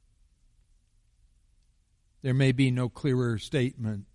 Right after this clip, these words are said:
in all of Scripture that is designed to assure believers that they have security in their salvation.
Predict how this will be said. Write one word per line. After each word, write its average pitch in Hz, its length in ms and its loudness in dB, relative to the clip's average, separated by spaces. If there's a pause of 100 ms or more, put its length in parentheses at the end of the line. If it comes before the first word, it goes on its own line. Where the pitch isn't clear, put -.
(840)
in 131 140 0
all 135 200 4
of 127 120 2
Scripture 131 500 0
that 127 180 0
is 120 200 0
designed 127 720 0
to 123 160 0
assure 127 360 -2
believers 123 640 0
that 120 220 -4
they 123 220 2
have 120 460 0 (240)
security 120 960 -2
in 110 160 -2
their 110 180 0
salvation. 107 840 -6